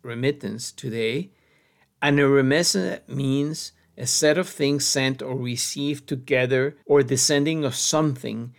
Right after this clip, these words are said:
from one party to another, not only money. This is the same word as encomienda, a term also used for remittance,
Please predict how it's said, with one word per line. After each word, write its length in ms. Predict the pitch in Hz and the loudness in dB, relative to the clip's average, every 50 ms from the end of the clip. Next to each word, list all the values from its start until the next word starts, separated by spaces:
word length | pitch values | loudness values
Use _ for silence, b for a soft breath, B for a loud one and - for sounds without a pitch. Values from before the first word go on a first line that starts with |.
| b b | b b
from 260 | _ _ 135 131 131 | _ _ -4 -2 0
one 200 | 131 127 131 131 | 0 0 0 0
party 520 | 127 127 - 131 123 127 127 131 127 123 - _ - | -2 -2 0 2 2 4 2 2 -2 -4 -10 _ -8
to 120 | - 127 | -6 -4
another, 560 | 123 135 139 139 147 143 120 110 101 - - _ _ _ _ _ | -4 0 0 2 2 2 0 -2 -6 -6 -12 _ _ _ _ _
not 240 | - 135 139 127 123 | -4 -2 0 0 0
only 460 | 120 123 123 123 120 123 117 110 - _ _ _ _ | 0 0 0 -2 -2 -2 -4 -6 -10 _ _ _ _
money. 440 | - 135 139 139 143 131 113 - - _ _ _ _ _ _ _ _ _ _ _ | -6 -2 0 0 0 0 -2 -6 -14 _ _ _ _ _ _ _ _ _ _ _
This 120 | 143 160 | 0 0
is 120 | 202 233 208 | 0 0 0
the 80 | 196 | 0
same 320 | 156 - 147 143 139 135 127 | 0 2 2 2 2 2 2
word 400 | 127 131 131 135 139 135 131 - - | 4 6 6 6 4 2 0 -6 -4
as 300 | 120 120 113 - - - _ - | -4 -2 -2 -2 -4 -6 _ -4
encomienda, 1080 | 135 131 127 123 127 - - 123 123 131 139 139 147 151 147 127 101 98 98 107 - _ _ _ _ _ _ _ _ _ _ - | -2 -2 -2 -4 -4 -4 -4 -2 -2 0 2 2 2 2 0 -2 -6 -8 -12 -14 -18 _ _ _ _ _ _ _ _ _ _ -4
a 60 | 139 | -4
term 540 | 127 - 151 147 143 156 160 165 156 135 - | -2 0 2 2 2 2 2 0 -4 -6 -2
also 320 | - 143 143 143 - - | 2 4 4 4 2 0
used 340 | 160 147 143 135 135 131 - | 0 2 2 0 0 -2 -4
for 220 | - 135 127 123 117 | -4 -2 -2 -2 -2
remittance, 760 | 113 117 120 127 135 131 131 135 131 127 123 - - - | -2 -2 0 0 0 0 0 -2 -2 -2 -2 -2 -4 -4